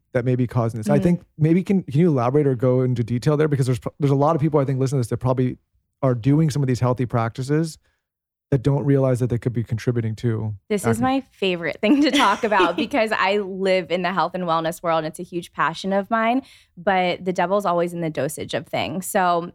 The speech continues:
Speaker 3: as far as supplements, B twelve, vitamin D, zinc, all trigger acne in excess. So B twelve stimulates testosterone. Good rule of thumb is every,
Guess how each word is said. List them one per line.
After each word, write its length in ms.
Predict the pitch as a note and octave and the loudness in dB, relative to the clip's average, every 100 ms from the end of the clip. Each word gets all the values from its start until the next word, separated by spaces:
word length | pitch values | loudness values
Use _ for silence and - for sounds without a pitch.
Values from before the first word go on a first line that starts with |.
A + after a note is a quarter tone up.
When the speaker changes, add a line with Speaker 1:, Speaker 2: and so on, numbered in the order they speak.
| - | -4
Speaker 3:
as 160 | F#3+ - | -4 -2
far 220 | F#3 G3 | 0 0
as 180 | A3+ - | -2 -4
supplements, 840 | F3 - G3 G#3+ B3+ D4 - - _ _ _ F#3+ - | -6 -4 -2 0 0 -2 -6 -14 _ _ _ -12 -4
B 160 | G#3 | -4
twelve, 640 | G#3 - F#3 F#3 G3 G#3 _ _ | -2 -2 0 2 0 -4 _ _
vitamin 640 | F#3 F3+ F3+ F#3 F3+ F3+ F3 - F3 | -6 -2 -2 -2 -2 -4 -6 -14 -8
D, 480 | F#3+ F3 G3 C4 - _ _ _ F#3+ | -4 0 0 -2 -6 _ _ _ -12
zinc, 500 | F3 F#3 G#3 - - _ _ _ _ _ | -2 -2 -2 -8 -18 _ _ _ _ _
all 260 | F#3 F3 F3 | 0 2 0
trigger 440 | - F3+ E3+ D#3+ - | -2 -4 -2 -2 -2
acne 420 | D3 - - G3+ | -6 -6 -14 -4
in 140 | G#3 G3 | -2 -2
excess. 640 | F3+ - - - - - - _ _ _ _ _ | -4 -6 -8 -8 -10 -16 -18 _ _ _ _ _
So 380 | - G#3 F#3+ F#3 | -2 2 2 0
B 100 | G3+ | -4
twelve 560 | G#3+ G3 F3 F3+ G3 - | -2 2 2 2 -2 -10
stimulates 500 | - F#3 F3 E3+ - | -6 -2 0 -2 -4
testosterone. 760 | F#3 E3+ D3+ - E3 D#3 D3+ | -4 -2 -2 -4 -2 -2 -2
Good 160 | F3+ E3 | -6 -4
rule 160 | F3 E3 | -2 -2
of 140 | D#3+ | -2
thumb 240 | F3+ F3 F3 | -2 -2 -4
is 100 | - | -4
every, 300 | E3+ E3+ | -4 -6